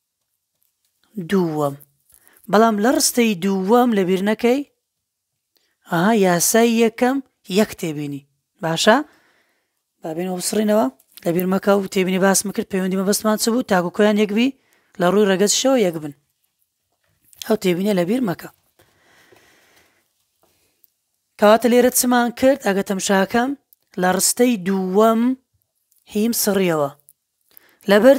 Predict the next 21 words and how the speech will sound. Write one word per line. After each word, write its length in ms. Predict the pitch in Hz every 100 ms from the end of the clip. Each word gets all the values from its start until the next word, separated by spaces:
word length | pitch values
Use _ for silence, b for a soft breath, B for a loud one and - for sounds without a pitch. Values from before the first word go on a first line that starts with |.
| -
چ؟ 20 | 254 226
لەبەرەوەی 440 | 196 214 226 226 196
لە 40 | 180
بۆ 120 | 226 240 214
ئۆبجێکتی 640 | 185 180 - 240 - 208 202
یەکەم 280 | - 202 180
دەگەڕێتەوە. 540 | 170 160 156 - 147 135 b b b b b
کەواتە 300 | 190 202 208 208
یەک 120 | 269 -
تێبینیم 480 | - 202 185 196 202 190
هەیە 180 | 226 226
لە 60 | 190 185
یاسای 380 | 175 - 214 214
یەکەم، 220 | 214 226
ئەویش 180 | 208 202 -
چییە؟ 160 | 240 277 _ _ _ _ _ _ b b b b b _ 247
ئەگەر 300 | 247 202 151 - _ _ _ _ _ _ _ _ _ _ _ _ _ _ _ _ _ _ b b b b 185
ئۆبجێکتی 760 | 185 180 202 247 - - 247 214 175
یەکەم، 400 | 170 - 185 151 139 _ _ _ _ _ _ _ _ -
ئۆبجێکتی 460 | - - 208 - 214
یەکەم 200 | 233